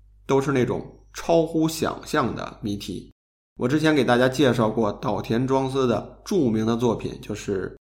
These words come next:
《占星术杀人魔法》。哎，这部书呢，当时很有代表性，就是大家读完这部书，都是为岛田庄司这种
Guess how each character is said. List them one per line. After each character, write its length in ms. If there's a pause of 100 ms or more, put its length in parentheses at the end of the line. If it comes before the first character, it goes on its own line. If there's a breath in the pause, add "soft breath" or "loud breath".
(260)
《占 300
星 260
术 220
杀 220
人 120
魔 240
法》。 300 (720)
哎， 280
这 140
部 100
书 220
呢， 260 (120)
当 200
时 220
很 260
有 160
代 200
表 200
性， 160 (380)
就 80
是 80
大 180
家 220
读 180
完 140
这 140
部 120
书， 300 (400)
都 220
是 140
为 160
岛 360
田 240
庄 240
司 160
这 140
种 340